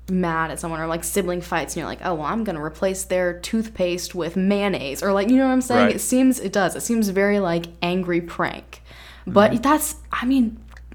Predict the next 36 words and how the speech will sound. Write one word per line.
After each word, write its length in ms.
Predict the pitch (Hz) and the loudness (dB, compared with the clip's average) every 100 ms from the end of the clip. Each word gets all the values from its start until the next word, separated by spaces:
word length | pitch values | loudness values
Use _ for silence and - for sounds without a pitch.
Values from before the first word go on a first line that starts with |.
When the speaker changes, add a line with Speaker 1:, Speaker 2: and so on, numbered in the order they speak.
| - - - | -20 -16 -4
Speaker 1:
that's 280 | 202 262 - | 0 2 2
quite 280 | - 302 | 2 2
the 60 | 294 | 0
prank. 520 | - 320 294 277 - - | 2 2 2 -2 -6 -4
Wasabi 480 | 214 - 262 302 285 | -2 0 0 0 2
can 200 | - 277 | 2 4
be 80 | 254 | 4
dangerous, 640 | 202 262 294 240 233 - | 4 4 4 2 -2 -6
clearly. 640 | - 269 277 208 196 190 - - - - | 0 0 2 2 0 -2 -6 -18 -20 -6
They 100 | 196 | -2
Speaker 2:
Yeah. 80 | 208 | 2
Speaker 1:
considered 400 | 220 214 240 269 | 2 4 4 4
it 100 | 254 | 2
a 60 | 233 | 2
dangerous 520 | 214 240 240 240 233 | 2 4 4 2 2
weapon. 580 | 196 349 302 262 302 302 - - - - - - - - - | -2 0 0 2 0 -2 -12 -20 -20 -20 -20 -20 -20 -20 -6
You 120 | 208 | -2
know? 300 | 196 196 262 | 0 2 0
Speaker 2:
Yeah. 60 | 302 | -2
Speaker 1:
Jeez. 840 | - 214 330 320 165 127 - - - - - - - - | -4 0 2 2 0 -4 -8 -12 -16 -20 -20 -20 -20 -8
Oh 40 | |
my 180 | 254 233 | -6 -4
Speaker 2:
Yeah, 160 | 95 135 | 2 4
and 80 | 120 | 4
Speaker 1:
goodness. 140 | 156 | 2
Speaker 2:
outside 300 | 180 185 208 | 4 4 4
of 60 | 175 | 4
that, 240 | 139 127 - - | 4 4 0 -2
there 160 | 139 | 0
might 280 | 131 143 175 | 2 0 0
be 280 | 135 120 110 - | -2 -2 -2 -4
something 560 | - - 123 - 117 113 | -4 -2 -2 0 -2 -2
to 160 | - 113 | -2 -2
learn 500 | 107 107 107 107 104 | 0 0 0 -2 -4
in, 500 | 110 104 101 101 101 - - - | -4 -4 -2 -4 -6 -10 -16 -14
um, 400 | - 104 98 98 | -6 -4 -4 -6